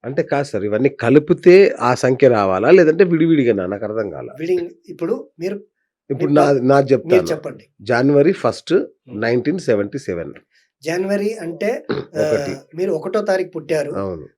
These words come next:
Speaker 2: ఒకటో నెలలో పుట్టారు.
Speaker 1: అవును.
Speaker 2: నైన్టీన్
Speaker 1: సెవెంటీ సెవెన్.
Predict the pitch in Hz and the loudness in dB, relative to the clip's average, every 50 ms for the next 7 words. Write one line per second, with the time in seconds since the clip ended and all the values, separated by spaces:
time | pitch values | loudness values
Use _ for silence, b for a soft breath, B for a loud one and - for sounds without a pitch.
0 | _ _ 147 143 151 185 175 208 202 185 170 165 175 180 185 190 185 170 160 151 | _ _ -12 -10 -8 -6 -4 -2 -2 0 -2 0 0 0 0 0 -2 -4 -8 -8
1 | 160 143 139 139 160 - - - 85 78 - - - 143 147 156 175 175 170 170 | -8 -8 -6 -6 -8 -8 -8 -8 -10 -12 -14 -16 -12 -8 -6 -6 -6 -6 -6 -6
2 | 220 254 262 - - _ _ _ _ _ _ _ _ - - 117 113 120 120 113 | -6 -6 -6 -8 -14 _ _ _ _ _ _ _ _ -6 -4 -2 -2 -2 -4 -6
3 | 113 110 - - 117 101 95 78 71 | -8 -6 -2 0 0 0 -2 -6 -8